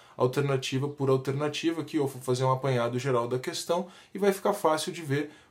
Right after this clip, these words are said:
qual é a alternativa certa e por quê, e não apenas aqui jogar o gabarito da questão, é, em cima do comentário, tá? Então, como eu mencionei, foram dez questões de processo civil nesta prova, da questão onze à questão vinte. E esse vídeo vai ser interessante não só pra você que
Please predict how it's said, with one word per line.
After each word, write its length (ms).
qual 300
é 80
a 40
alternativa 600
certa 400
e 60
por 340
quê, 440
e 80
não 160
apenas 420
aqui 260
jogar 560
o 80
gabarito 600
da 140
questão, 560
é, 220
em 140
cima 340
do 140
comentário, 640
tá? 200
Então, 160
como 200
eu 40
mencionei, 380
foram 260
dez 520
questões 800
de 140
processo 460
civil 320
nesta 320
prova, 480
da 100
questão 400
onze 340
à 120
questão 400
vinte. 340
E 80
esse 240
vídeo 300
vai 100
ser 160
interessante 560
não 140
só 160
pra 160
você 420
que 320